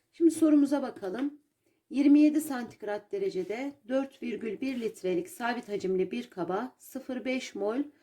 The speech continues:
karbon klorit gazı konularak denk-, denklemine göre dengenin kurulması sağlanıyor. Dengede toplam gaz basıncı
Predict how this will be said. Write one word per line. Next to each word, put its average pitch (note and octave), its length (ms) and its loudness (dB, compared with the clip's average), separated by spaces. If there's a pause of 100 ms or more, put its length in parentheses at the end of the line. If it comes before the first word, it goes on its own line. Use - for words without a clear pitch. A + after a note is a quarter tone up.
(300)
karbon B3+ 520 -4
klorit G#3+ 440 -2
gazı G3+ 280 -2
konularak G3+ 840 -4 (380)
denk-, B3+ 260 -4 (160)
denklemine A#3 560 -4
göre G3+ 400 2
dengenin G#3 440 -4
kurulması F#3 460 -8
sağlanıyor. A3 760 -6 (480)
Dengede C4+ 420 2
toplam C4+ 540 -6
gaz C4+ 320 -6
basıncı F#3+ 580 -4